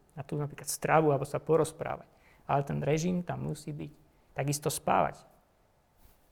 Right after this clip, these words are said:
Nie, o deviatej chodia. A sami sa už pýtajú.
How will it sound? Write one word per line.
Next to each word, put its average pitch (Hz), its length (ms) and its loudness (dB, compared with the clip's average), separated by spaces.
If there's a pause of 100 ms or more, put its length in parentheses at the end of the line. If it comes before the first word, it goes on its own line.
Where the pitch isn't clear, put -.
(560)
Nie, 180 240 -6 (560)
o 160 80 -2
deviatej 170 560 -2
chodia. 139 260 -10 (460)
A - 40 -14
sami 202 340 8
sa 127 160 -2
už 131 160 -8
pýtajú. - 340 -10